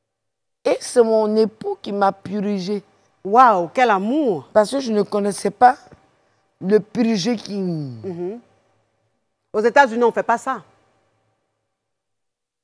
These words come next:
Speaker 2: Là-bas,
Speaker 1: Non.
Speaker 2: c'est les comprimés. Oui.
Speaker 1: I don't know.
Speaker 2: Mhm.
Speaker 1: Mon mari m'a aimé, je l'ai aimé, je suis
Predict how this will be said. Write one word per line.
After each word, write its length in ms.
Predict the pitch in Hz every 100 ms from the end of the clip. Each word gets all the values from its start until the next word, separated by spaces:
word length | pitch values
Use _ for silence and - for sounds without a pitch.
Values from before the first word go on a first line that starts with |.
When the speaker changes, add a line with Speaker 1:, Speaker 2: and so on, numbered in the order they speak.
| _
Speaker 2:
Là-bas, 200 | 180 196
Speaker 1:
Non. 80 | 190
Speaker 2:
c'est 60 |
les 100 | 196
comprimés. 540 | 202 185 196 220 233 151 -
Oui. 240 | - 156 139 _ -
Speaker 1:
I 140 | 190
don't 180 | 220 233
know. 380 | 233 220 196 180 160
Speaker 2:
Mhm. 160 | 180 190 _ _ _ _ _ _ _ _ _ _ _ _ _ _ _ _ -
Speaker 1:
Mon 140 | 220
mari 360 | 247 254 254 294
m'a 220 | 214 196 -
aimé, 560 | 196 202 208 196 180 143
je 200 | 135 180
l'ai 160 | 190 -
aimé, 240 | 196 196
je 160 |
suis 20 | 165